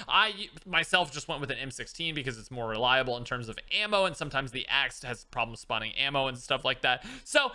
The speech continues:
you can pretty much go in with whatever you want as long as it is long range. Everything is gonna work, and you're probably gonna want at least a single pack-a-punched axe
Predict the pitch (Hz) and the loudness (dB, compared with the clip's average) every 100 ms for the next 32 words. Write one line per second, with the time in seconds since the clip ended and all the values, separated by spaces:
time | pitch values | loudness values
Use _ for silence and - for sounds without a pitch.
0 | - - 294 339 320 320 277 - 226 220 | -2 2 2 6 6 6 4 6 6 6
1 | 214 190 147 185 180 196 190 185 165 165 | 4 4 4 4 6 6 4 2 2 2
2 | 139 156 147 160 175 185 165 123 143 143 | 2 0 2 2 2 0 -2 0 0 0
3 | 127 123 127 117 117 123 123 135 143 151 | 0 2 2 2 0 0 -2 -2 0 0
4 | 147 143 123 127 113 117 110 147 165 - | -4 -4 -2 -2 0 0 -2 0 2 4
5 | 226 214 208 208 196 170 151 147 147 127 | 4 4 2 4 4 2 2 0 -2 -4
6 | 151 147 - 139 - 143 131 123 120 120 | -6 -8 -8 -10 -8 -8 -6 2 2 2
7 | 120 120 113 - 147 156 - | -2 -4 -6 -2 2 2 0